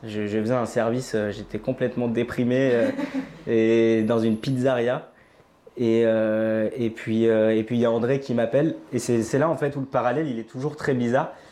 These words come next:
C'est que d'un côté, tu viens de servir, euh, cent cinquante assiettes et t'as dû baisser la tête et oublier qui t'étais.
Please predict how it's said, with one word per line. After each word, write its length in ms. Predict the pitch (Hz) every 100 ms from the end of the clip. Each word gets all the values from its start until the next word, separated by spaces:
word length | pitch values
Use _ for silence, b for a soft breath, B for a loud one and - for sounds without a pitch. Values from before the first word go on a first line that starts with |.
| B B -
C'est 180 | 123
que 140 | 113 127
d'un 180 | 135 135
côté, 320 | 147 156 151
tu 160 | -
viens 160 | 120 123
de 60 | 120
servir, 480 | 127 120 123 127
euh, 40 | 110
cent 200 | - 147
cinquante 400 | 147 143 143 135
assiettes 440 | 127 135 131 - B B B _ -
et 240 | 113 110
t'as 120 | 117
dû 120 | 110 113
baisser 300 | 127 127 123
la 120 | 123
tête 300 | 135 131 120
et 60 |
oublier 400 | 110 117 117 127
qui 140 | 123 113
t'étais. 420 | 117 110 147